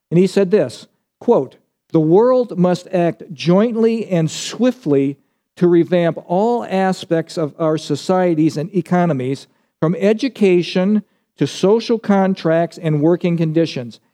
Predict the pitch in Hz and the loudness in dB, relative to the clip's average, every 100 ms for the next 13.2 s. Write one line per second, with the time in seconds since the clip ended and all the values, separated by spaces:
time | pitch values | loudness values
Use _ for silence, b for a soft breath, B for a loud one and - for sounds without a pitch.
0 | _ _ - 196 262 254 269 277 254 214 | _ _ -2 2 2 0 0 -2 -2 -2
1 | 240 254 - 240 240 202 220 208 - 190 | 0 -2 -4 -2 0 0 0 -2 -6 -4
2 | 233 226 220 220 220 233 233 160 113 _ | -2 0 0 0 2 4 2 0 -4 _
3 | _ _ _ _ 170 180 180 214 247 247 | _ _ _ _ 2 4 4 4 2 0
4 | 208 - 240 233 - - 214 - 196 226 | -2 0 0 0 -4 -4 -2 -2 0 2
5 | 233 185 123 - _ _ - 180 233 233 | 2 2 -2 -12 _ _ -4 0 2 2
6 | 202 185 208 202 196 180 190 185 175 180 | 0 0 0 0 0 0 2 2 2 2
7 | 139 - _ _ _ 196 240 254 233 220 | 0 -4 _ _ _ -2 0 2 2 2
8 | 208 - 196 185 - 202 175 151 123 - | 2 0 -2 -2 0 -2 -2 -4 -4 -6
9 | _ - 233 254 220 240 226 - 240 269 | _ -2 0 0 0 -2 -2 -2 -2 0
10 | 247 208 - 196 190 170 160 - 156 143 | 0 -2 -2 0 2 2 0 -2 -4 -2
11 | 156 147 143 - 143 143 b b 170 170 | -2 -2 -4 0 -2 -2 b b 0 2
12 | 135 147 185 208 - 185 202 190 - 143 | 0 2 2 2 0 0 0 0 0 -2
13 | 123 | -2